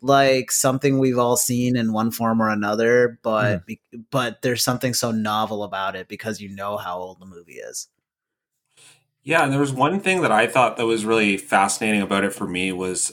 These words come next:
Speaker 3: uh, when the, like, the teens came in originally, I was just like, "Oh, okay." It's like you're saying, "It's very cliche in that way." But then I thought that their performance when, like, shit, like, kinda hit the fan for them, I thought they, like, amped up their acting for some reason. I thought originally, I was like,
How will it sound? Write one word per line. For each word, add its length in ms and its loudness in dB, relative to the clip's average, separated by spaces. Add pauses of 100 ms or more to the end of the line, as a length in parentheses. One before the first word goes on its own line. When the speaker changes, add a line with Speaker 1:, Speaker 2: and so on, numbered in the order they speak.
Speaker 3:
uh, 240 -2
when 180 -2
the, 300 0
like, 180 -6
the 80 -2
teens 320 2
came 180 4
in 240 4
originally, 640 0
I 100 -2
was 200 -2
just 200 -2
like, 300 -2
"Oh, 360 4
okay." 280 0
It's 420 -4
like 140 -4
you're 100 0
saying, 220 0
"It's 200 -4
very 260 -2
cliche 340 -2
in 80 2
that 220 0
way." 180 -6 (320)
But 140 2
then 120 4
I 120 4
thought 300 2
that 180 2
their 200 4
performance 840 2
when, 640 -2 (220)
like, 240 -6 (240)
shit, 280 -4
like, 140 -4
kinda 180 -2
hit 140 -4
the 40 -12
fan 400 0 (240)
for 120 -6
them, 200 0 (100)
I 120 4
thought 220 2
they, 100 6
like, 360 0
amped 320 0
up 180 2
their 180 2
acting 420 0
for 120 -10
some 200 -4
reason. 260 -8
I 120 -4
thought 180 2
originally, 380 2
I 20 2
was 80 0
like, 100 -8